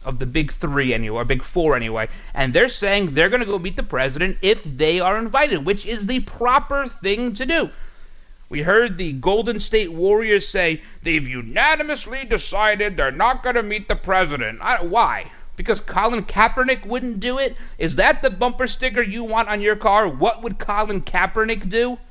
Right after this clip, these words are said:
The, the Penguins C E O and president, David Morehouse, put out a statement, and this guy's a big Clinton guy.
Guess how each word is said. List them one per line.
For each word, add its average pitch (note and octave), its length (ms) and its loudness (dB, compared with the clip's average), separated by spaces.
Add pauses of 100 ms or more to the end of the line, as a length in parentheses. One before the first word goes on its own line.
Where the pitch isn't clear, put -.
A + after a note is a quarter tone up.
(2250)
The, F3+ 420 0
the D#3+ 240 -2
Penguins C4 540 0
C A#3+ 260 -4
E G#3 160 2
O E3+ 140 4
and C#3+ 120 -2
president, D3 540 0
David E3+ 300 2
Morehouse, D3 580 0
put E4 160 0
out D4+ 80 2
a C#4 60 -4
statement, A#3+ 360 -4
and F#3+ 160 0
this - 220 0
guy's A3+ 380 2
a A#3 40 2
big C4+ 240 -2
Clinton D#4+ 360 -2
guy. D3+ 320 -2